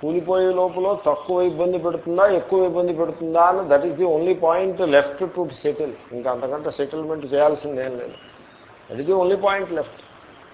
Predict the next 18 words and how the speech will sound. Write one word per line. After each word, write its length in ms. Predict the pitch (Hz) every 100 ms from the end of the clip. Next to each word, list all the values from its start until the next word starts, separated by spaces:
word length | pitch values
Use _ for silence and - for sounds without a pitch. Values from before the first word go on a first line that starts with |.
| -
తక్కువ 320 | 139 - 202
ఇబ్బంది 320 | 196 175 190 185
పెడితే 280 | 180 175
వాడి 180 | 214 185
ప్రారంభం 560 | 160 165 170 160 160 156
బాగుంది, 600 | 139 135 127 110 127 139 - - - -
ఎక్కువ 260 | 151 - 196
ఇబ్బంది 280 | 175 185 180
పెడితే 340 | 175 175 240
పడాలి 540 | 247 226 226 165 139 120
తప్పదు, 360 | 113 - 120 - - - - - -
అంతే. 280 | 117 123 135
That 160 | 123
is 160 | 120 143
the 60 | 131
only 280 | 135 170
point 300 | - 180 175 151
left. 360 | 147 147 -